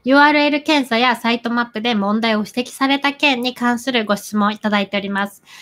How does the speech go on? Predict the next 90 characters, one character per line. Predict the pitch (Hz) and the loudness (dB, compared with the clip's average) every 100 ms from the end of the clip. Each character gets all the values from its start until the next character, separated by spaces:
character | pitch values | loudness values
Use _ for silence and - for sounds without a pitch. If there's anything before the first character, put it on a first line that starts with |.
| - _ | -20 _
Google | 277 294 311 | 2 4 2
サ | 302 311 | 4 2
ー | |
チ | 311 | 2
コ | - | 0
ン | 302 | 2
ソ | 285 311 | 2 2
ー | 254 202 - | 2 -4 -4
ル | 226 214 208 | -2 0 2
の | 262 | 2
ユ | 233 | 4
ー | 254 | 4
ア | 262 | 4
ー | 269 254 240 | 4 0 0
ル | 240 | 0
エ | |
ル | 240 240 - | 2 2 0
検 | - 269 226 | 0 0 2
査 | 208 | 0
を | 190 | -2
し | - | -2
た | 220 | -2
と | 214 | -2
こ | 208 226 | -2 2
ろ、 | 262 247 - - | 2 2 -4 0
ユ | 247 | 4
ー | |
ア | 254 | 6
ー | 262 | 4
ル | |
エ | 262 | 2
ル | 220 | 2
は | 226 208 | 2 2
Google | 196 240 240 233 | 2 0 2 0
に | 226 220 | 0 -2
登 | 226 262 | 0 0
録 | 285 285 | 0 -4
さ | 277 | -2
れ | 277 | 0
て | 277 | 2
い | 277 | 0
ま | 277 | -2
す | - | -2
が、 | 240 196 | 0 0
問 | 196 240 | 0 0
題 | 254 | 2
が | 226 | 2
あ | |
り | 220 | 0
ま | 214 208 | 0 -2
す。 | - _ _ _ _ - | -6 _ _ _ _ 2
Google | 294 294 294 277 | 2 2 2 2
検 | 277 277 | 2 2
索 | 277 277 | 0 -4
結 | 269 285 277 | -2 -4 -2
果 | 240 | -2
に | 214 | 0
は | 254 226 | 0 2
表 | 247 247 240 | 0 2 0
示 | |
さ | 226 | -2
れ | 226 | -2
ま | 254 | -2
す | 269 220 | -2 0
が、 | 202 196 | 0 0
問 | 208 233 | 0 2
題 | 226 214 | 2 2
が | 214 | 2
あ | 226 | 0
る | 202 | -2
た | 196 | -4
め、 | 214 214 | -2 -2
す | - | -4
べ | 359 | -4
て | 349 | -2
の | 294 262 | -2 -2
拡 | 220 - | -6 -4
張 | 262 | -4
機 | 254 262 | -2 -2
能 | 240 | 0
の | 214 | -2
対 | 196 214 214 | -2 -2 -2
象 | 240 | -2
に | 226 311 | -2 0
は | |
な | 247 208 | 0 0
り | |
ま | 208 202 | 0 -2
せ | - 202 | -4 -8
ん。 | 196 | -8